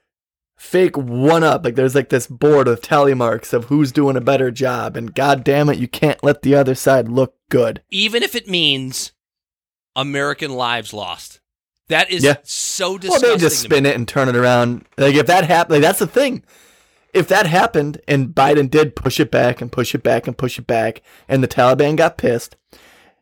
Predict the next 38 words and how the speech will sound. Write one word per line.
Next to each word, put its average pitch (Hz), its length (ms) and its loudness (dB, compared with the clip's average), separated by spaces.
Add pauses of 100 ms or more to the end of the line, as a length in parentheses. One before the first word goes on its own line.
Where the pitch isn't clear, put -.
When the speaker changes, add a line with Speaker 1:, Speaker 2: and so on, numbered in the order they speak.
(100)
Speaker 1:
and 127 220 2
they 131 120 4
went 135 280 2
and 127 140 -2
they 135 100 2
killed 151 360 0
Americans, 120 720 -2 (1160)
then, 135 260 0
"Oh, 156 440 4
Biden 151 280 4
should 160 140 0
have 135 80 0
pulled 151 240 2
out 147 160 4
and 127 140 -4
followed 156 340 2
Trump's 147 240 -2
plan." 120 400 -4 (340)
Speaker 2:
Yep. 113 160 -14 (1000)
Yep. 123 140 -8 (600)
It's - 200 -8
just, 196 180 -8
there's 196 220 -4
that, 185 240 -4
that, 202 220 -2
that 190 140 0
is 196 160 -6
what's 196 180 -6
so 170 560 0 (120)
frustrating 139 720 -2
about 113 320 -2
this, 113 300 -4 (100)
this - 320 -8 (520)
identity 139 460 0
politics, 127 560 -4
culture 135 380 -8
war 113 220 -8
bullshit. 104 640 -6